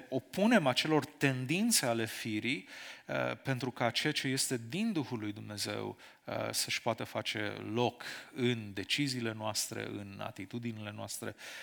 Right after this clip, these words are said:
în modul în care ne, uh, tratăm unii pe alții. Așadar, frați și surori, așteptându-L pe Domnul Iisus Hristos, așteptând revenirea Lui,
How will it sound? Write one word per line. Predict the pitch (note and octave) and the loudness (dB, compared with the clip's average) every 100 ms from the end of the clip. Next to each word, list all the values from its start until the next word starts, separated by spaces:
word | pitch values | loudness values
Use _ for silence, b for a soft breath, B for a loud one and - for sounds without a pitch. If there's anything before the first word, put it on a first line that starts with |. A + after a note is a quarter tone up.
| B | B
în | - | -8
modul | G#2+ G#2+ G#2+ | -4 -4 -2
în | G#2+ | -4
care | G2+ G#2+ G#2 G#2 A#2 A2 | -2 0 2 -2 -6 -4
ne, | G#2+ G#2 G2+ - - - | -2 -4 -6 -16 -14 -6
uh, | G#2 G#2+ | -6 -6
tratăm | - G#2 - A#2+ G#2 F2+ - | -4 -2 2 2 2 -8 -12
unii | A2 G#2+ G#2 | -8 -8 -4
pe | A#2 G#2+ - | -2 -2 -4
alții. | - G2 F#2+ - - B B B B B B | -8 -6 -2 -2 -4 B B B B B B
Așadar, | E3+ E3 E3+ D3+ B2 B B | 12 12 12 12 12 B B
frați | B D3 - | B 6 8
și | - | 6
surori, | - A2 G#2 - - - B B - B B B B B B B | 4 0 -4 -4 -8 -8 B B -20 B B B B B B B
așteptându-L | E3+ E3+ F3+ - F#3+ D#3+ C#3 B2 - B B | 10 10 8 8 8 10 8 8 4 B B
pe | B2 | 0
Domnul | A#2+ A#2 A2 | 0 0 0
Iisus | G#2 - - | -2 0 -2
Hristos, | G#2+ G2+ - G2 - | -2 -2 -2 -4 -4
așteptând | C3+ - C#3 - D#3 D3 | 0 2 2 4 4 4
revenirea | C3 B2 A#2 A#2 G#2+ G2+ | 2 2 0 -2 -2 -4
Lui, | G2+ - | -6 -10